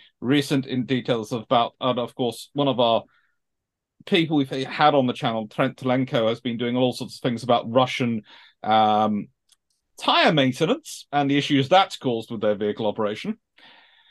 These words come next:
And leaving that to one side, the fact, uh, the, not quite sure how many of the Russian ones are actually, that were operational are still around, because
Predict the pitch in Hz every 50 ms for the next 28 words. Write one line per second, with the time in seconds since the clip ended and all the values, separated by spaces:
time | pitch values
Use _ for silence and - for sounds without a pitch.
0 | _ _ _ - - 151 156 156 151 151 156 156 156 156 160 160 139 170 214 269
1 | 294 262 226 196 175 151 143 123 - - - - 110 98 95 90 92 87 - -
2 | 127 120 120 123 127 127 127 131 135 135 127 - _ _ _ _ _ _ _ _
3 | _ _ _ _ _ - 156 151 151 - 220 202 185 - - - - 170 143 120
4 | - - - 226 - - 247 - - - - - - _ _ _ _ - - -
5 | 190 202 226 220 - - - - 208 - - - - 185 175 165 - - 185 175
6 | 175 165 165 165 160 156 156 160 156 143 135 151 143 139 147 139 131 - 147 147
7 | 147 139 139 131 139 151 135 127 - - - - 147 139 131 - 135 135 135 131
8 | 139 143 143 - - 147 - - 160 147 143 135 - - 123 117 117 117 113 -
9 | - - 131 120 120 113 123 131 120 110 104 101 101 - 139 131 - 147 139 135